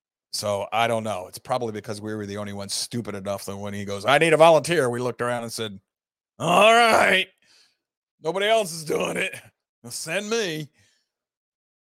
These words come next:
So, and he's like, "Well, <laughs> that's all I can get. You know, let me show him I'm God.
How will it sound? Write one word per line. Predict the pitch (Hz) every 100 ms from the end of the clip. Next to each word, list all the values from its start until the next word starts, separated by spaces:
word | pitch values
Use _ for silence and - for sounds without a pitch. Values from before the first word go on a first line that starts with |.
| _
So, | - - 117 113 110
and | 107
he's | 120 113
like, | 117 104
"Well, | 92 123 120
<laughs> | -
that's | 107 -
all | 117
I | 113
can | 107 107
get. | 107 98 - 92 -
You |
know, | 104 101 _ _ _
let | 123
me | 120
show | 113 123 113
him | 107
I'm | 101 101
God. | 110 98 92 95